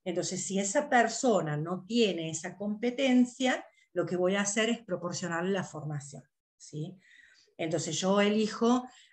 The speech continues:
a un, no sé, por ejemplo, la, a ver, lo elijo a Javier Olmedo para que Javier sea mi auditor,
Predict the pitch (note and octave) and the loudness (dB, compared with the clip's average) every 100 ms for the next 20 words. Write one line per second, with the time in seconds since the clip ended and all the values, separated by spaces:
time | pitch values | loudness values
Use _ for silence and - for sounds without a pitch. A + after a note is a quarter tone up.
0 | - E3 F3+ F#3+ G3 F#3+ F3+ E3+ D#3+ D#3 | -2 2 4 4 4 4 2 -2 -8 -10
1 | _ _ - E3 E3+ F#3+ F#3 F3+ C#3+ F3 | _ _ -12 -8 -2 -2 0 0 -2 -2
2 | D#3+ F3+ D3+ D3+ D3 D3+ D3 C#3 D#3+ F3+ | -2 -4 -4 -4 -4 -4 -4 -8 -4 2
3 | F#3 D3 C#3 - - - F3+ G3 A3 - | 2 2 -4 -16 -12 2 4 6 4 6
4 | B3 G#3+ A3+ A3 F#3+ G3 G#3+ G#3 A3 A#3+ | 8 8 6 4 4 4 4 4 4 4
5 | B3+ C#4+ D4+ G3 F#3 E3 F3+ E3+ G3+ A3 | 4 4 2 0 -2 -6 -4 0 2 0
6 | - G#3+ A3 A#3 B3+ A3 G3+ A#3 B3 G3 | -2 2 6 6 6 2 2 0 0 0
7 | F3 F3+ F#3+ G3+ G#3+ A3 A#3+ C#4 | 2 2 0 4 6 8 8 4